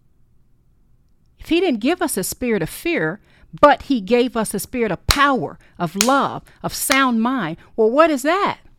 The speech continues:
And that's what I spent my weekend really studying out. What is that? The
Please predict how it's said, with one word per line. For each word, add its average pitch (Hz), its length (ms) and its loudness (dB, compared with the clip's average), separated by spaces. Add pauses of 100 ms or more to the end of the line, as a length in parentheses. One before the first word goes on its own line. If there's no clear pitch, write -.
(520)
And 208 100 -2
that's 320 240 0
what 320 140 0
I 269 80 2
spent - 260 -4
my 208 140 -2
weekend 196 460 -4
really 202 180 -4
studying 185 460 -4
out. 170 240 -8 (720)
What 320 140 0
is 381 180 0
that? - 320 0 (3250)
The - 80 -6